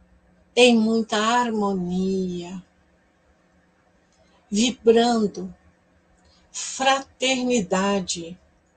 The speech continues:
paz, equilíbrio para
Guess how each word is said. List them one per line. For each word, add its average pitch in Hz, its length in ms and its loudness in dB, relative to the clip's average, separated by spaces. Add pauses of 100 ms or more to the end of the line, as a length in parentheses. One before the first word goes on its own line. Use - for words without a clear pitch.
(1080)
paz, 247 960 -2 (480)
equilíbrio 220 880 0 (140)
para 240 300 -4